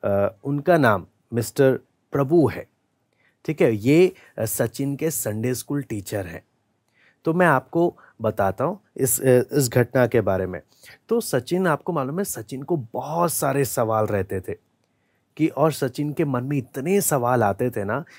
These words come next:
कि जब तक वो सवाल का जवाब इसको मिल नहीं जाता, तब तक ये आगे नहीं बढ़ता था। तो, और आपको मालूम है, ये फालतू के सवाल नहीं पूछता था, ये अच्छे सवाल पूछता था।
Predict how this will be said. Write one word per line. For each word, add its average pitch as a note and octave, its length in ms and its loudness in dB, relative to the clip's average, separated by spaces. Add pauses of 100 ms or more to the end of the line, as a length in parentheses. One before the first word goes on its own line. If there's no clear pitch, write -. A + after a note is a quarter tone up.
(120)
कि E3+ 100 4
जब C3 280 -2 (100)
तक G#3 180 2
वो G3+ 100 4
सवाल C3+ 440 0
का D#3+ 160 0
जवाब A#2 420 0
इसको C#3+ 260 -4
मिल A#2+ 200 -2
नहीं E3 240 2
जाता, A2 400 4 (460)
तब E3+ 200 -2
तक G3+ 160 2
ये G3 80 4
आगे A#2+ 380 4
नहीं D3 200 4
बढ़ता G2+ 360 2
था। - 220 -6 (520)
तो, G3 320 4
और A#2 340 2
आपको G#2+ 240 -4
मालूम C#3 260 0
है, A#3 60 0
ये B3 80 2
फालतू C#3 540 -2
के A3 160 0
सवाल G3 320 2
नहीं A3+ 140 2
पूछता B2 420 0
था, - 260 -6 (540)
ये G#3 80 2
अच्छे G3+ 400 4
सवाल D3 340 4
पूछता A2+ 500 -4
था। - 240 -6